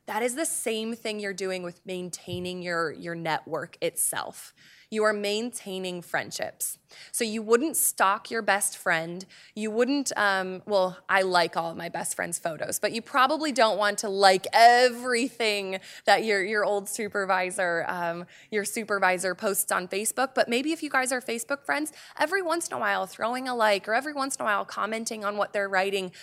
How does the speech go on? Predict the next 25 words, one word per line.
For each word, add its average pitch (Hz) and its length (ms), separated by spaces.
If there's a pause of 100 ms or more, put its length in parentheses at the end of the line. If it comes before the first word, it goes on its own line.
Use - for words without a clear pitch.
(140)
just - 320
as 415 100
a 339 60
way 247 180
to 240 140
keep - 260
yourself 214 420
front 190 220
of 185 160
mind 175 320
and 175 180
really 190 260
identify 180 680
ways 170 640 (260)
that 190 300
they 233 240
know 185 400
that 175 180
you 233 200
still 180 320
care, 196 580 (280)
that 208 120
you're 202 200
still - 300
interested. 269 920